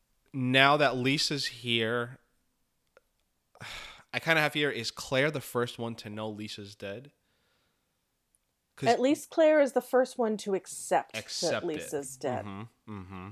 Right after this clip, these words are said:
Speaker 2: You know?
Speaker 1: Yeah.
Speaker 2: She has no information to tell her
Speaker 1: Right.
Speaker 2: that Lisa's dead, but, I mean, at this point,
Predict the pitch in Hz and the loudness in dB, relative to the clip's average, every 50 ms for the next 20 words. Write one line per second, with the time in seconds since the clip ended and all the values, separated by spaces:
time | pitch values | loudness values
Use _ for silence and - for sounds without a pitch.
0 | 120 _ 185 180 185 175 175 160 160 160 160 151 - - - 117 104 90 76 - | -10 _ -6 -2 0 0 2 2 2 2 2 0 -2 -4 -2 -2 -2 -2 -2 -6
1 | - _ _ _ _ _ _ _ _ _ - - - - - - 143 208 208 - | -14 _ _ _ _ _ _ _ _ _ -20 -18 -18 -16 -16 -14 -14 -12 -8 0
2 | - 247 233 240 262 240 226 226 226 214 214 208 196 185 185 180 175 165 - 226 | 2 2 6 8 8 8 8 6 4 4 6 6 8 8 8 8 6 6 6 6
3 | 226 196 - - 170 160 156 - 320 - - 508 440 359 359 311 - - 220 202 | 4 4 4 2 0 4 6 8 8 10 10 10 8 8 6 0 6 8 8 10
4 | 190 185 170 151 127 - 175 175 170 - - 160 - - - 170 151 151 151 - | 10 10 8 8 8 6 2 2 0 -2 -4 -4 -2 4 6 8 8 8 6 4
5 | - - - - - _ 190 190 233 233 - - 214 214 214 208 208 - 208 202 | -2 -16 -20 -20 -10 _ 6 8 10 10 10 8 6 4 6 6 6 4 4 2
6 | - - 220 220 - - - - 262 254 254 247 226 | 4 4 4 4 4 0 0 2 4 4 6 4 2